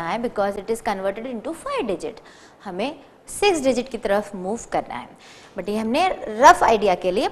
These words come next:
पता किया। अब हमें थ्री वन सेवन का square पता है, हमारा number जो है, that is one lakh।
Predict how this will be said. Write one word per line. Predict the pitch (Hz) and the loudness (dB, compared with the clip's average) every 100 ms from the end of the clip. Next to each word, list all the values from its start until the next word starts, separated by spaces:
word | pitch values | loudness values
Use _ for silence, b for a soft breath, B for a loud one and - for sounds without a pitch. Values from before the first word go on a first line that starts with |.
| - | 2
पता | 175 147 | 2 -2
किया। | - - - B B B B | -4 -10 -12 B B B B
अब | - 269 | 4 6
हमें | 277 285 339 359 - - | 4 2 2 0 -6 0
थ्री | 269 302 | 4 6
वन | 339 370 | 6 4
सेवन | 359 311 302 294 | 8 8 8 4
का | 277 | 2
square | - - 202 190 | 0 0 0 2
पता | 160 - 180 | 0 4 4
है, | 240 269 269 B B B - - | 4 -2 -4 B B B -14 -4
हमारा | 214 226 262 349 359 | 4 10 12 12 10
number | 349 339 330 | 8 6 6
जो | 311 320 | 6 4
है, | 320 311 269 | 6 4 4
that | 175 165 175 | 2 2 0
is | - - - B B - | 0 -10 -16 B B 0
one | 185 254 | 8 10
lakh। | 302 294 302 | 10 8 6